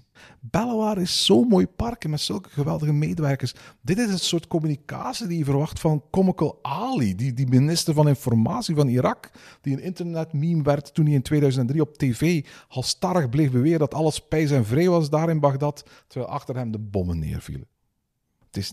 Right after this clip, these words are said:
niet zo erg in Ieper, dat van die bommen, dat is daar al een stuk langer geleden.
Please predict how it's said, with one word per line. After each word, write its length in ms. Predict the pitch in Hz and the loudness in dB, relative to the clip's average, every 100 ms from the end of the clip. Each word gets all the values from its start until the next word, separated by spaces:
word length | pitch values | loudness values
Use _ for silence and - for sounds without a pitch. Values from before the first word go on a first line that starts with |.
| - | -10
niet 240 | 101 85 | -10 -6
zo 300 | - 95 120 - | -2 0 -2 0
erg 300 | 147 160 - | -2 -2 -6
in 240 | 156 147 | -6 -4
Ieper, 260 | 165 165 139 | -6 -8 -6
dat 180 | 90 - | -8 -8
van 140 | 90 | -10
die 120 | 82 | -8
bommen, 420 | 78 107 139 64 | -6 -6 -4 -6
dat 180 | 62 - | -8 -8
is 120 | 98 | -8
daar 180 | - 113 | -4 -2
al 260 | 104 - - | -2 -4 -10
een 120 | - 98 | -12 -10
stuk 240 | - - | -8 -4
langer 280 | 107 165 151 | -4 -4 -6
geleden. 480 | 160 170 175 185 | -4 -2 -2 -4